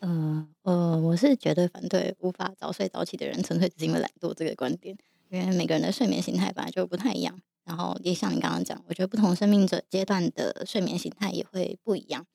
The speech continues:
然后会说出这种话的人其实有一种蛮傲慢的感觉。呃，但我自己也不赞成牺牲睡眠而工作。就如果真的非常重视某些事情，那偶一为之好像还可以接受，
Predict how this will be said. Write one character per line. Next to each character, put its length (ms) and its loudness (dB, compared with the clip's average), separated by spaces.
然 120 -4
后 260 4
会 80 2
说 180 6
出 100 8
这 80 6
种 120 6
话 120 4
的 120 0
人 160 0
其 120 -4
实 120 2
有 100 4
一 40 0
种 120 -2
蛮 220 2
傲 120 2
慢 140 4
的 100 2
感 200 -4
觉。 220 -6
呃， 400 -6
但 180 8
我 200 8
自 160 -2
己 80 2
也 120 4
不 120 -8
赞 280 2
成 320 -2
牺 220 2
牲 200 4
睡 160 4
眠 200 -2
而 80 -6
工 240 -6
作。 280 -2
就 100 6
如 80 8
果 140 8
真 140 0
的 100 2
非 140 2
常 120 4
重 200 0
视 100 0
某 160 -2
些 160 0
事 220 -2
情， 120 -10
那 260 -4
偶 140 2
一 120 8
为 140 8
之 180 -2
好 120 2
像 100 0
还 80 -4
可 180 -8
以 160 -4
接 140 -10
受， 220 -8